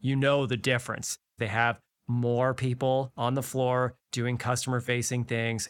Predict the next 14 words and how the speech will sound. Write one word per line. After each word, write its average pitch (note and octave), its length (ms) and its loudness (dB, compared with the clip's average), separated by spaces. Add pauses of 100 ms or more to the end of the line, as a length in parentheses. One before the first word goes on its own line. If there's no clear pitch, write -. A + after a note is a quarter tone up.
and A#2 280 2
they're A#2 480 2
generally B2+ 400 0
higher A2+ 320 2
quality, A#2+ 560 0
more A#2+ 280 0
knowledgeable, A#2 760 0 (240)
willing C3 360 2
to B2+ 60 0
take B2+ 280 -4
the C3 40 -4
time A#2+ 380 -2
with A#2+ 180 -4
you. A#2+ 320 -2